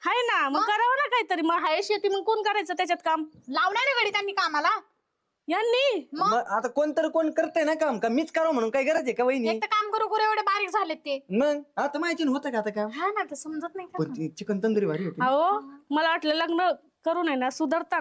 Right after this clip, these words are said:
Speaker 1: म्हणून तुमच्या भावाला म्हणलं लग्न लावून द्या. तुम्ही अजून जास्त बिचललेत.
Speaker 3: म्हणजे काय, मी का आधी का बिघडलेलो होतो का?
Speaker 1: मग?
Speaker 2: ते
Speaker 3: काय
Speaker 2: बिघडलेलं
Speaker 3: बोलता
Speaker 2: असतं तर
Speaker 3: वहिनी?
Speaker 2: लग्न केलं नसतं मी.
Speaker 1: लग्नाच्या आधी गावात हिंडायचं पोरांबरोबर, आता बायकोसोबत हिंडा.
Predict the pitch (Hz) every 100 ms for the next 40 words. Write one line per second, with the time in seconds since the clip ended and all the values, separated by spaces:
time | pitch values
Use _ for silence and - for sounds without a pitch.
0 | 233 247 285 294 359 359 262 254 233 277
1 | 247 254 302 311 320 302 320 254 196 _
2 | _ - 370 370 403 427 480 466 403 403
3 | 440 381 330 330 _ _ _ _ _ -
4 | 165 190 208 226 233 226 208 233 233 214
5 | 247 233 240 208 151 - 240 302 480 494
6 | - _ _ _ _ _ _ - - 165
7 | 156 160 381 359 - 415 381 392 403 403
8 | 392 381 403 392 285 302 349 359 349 381
9 | 311 320 330 339 349 277 311 403 403 -
10 | 349 330 330 330 330 349 277 294 320 403
11 | 453 427 403 - 311 285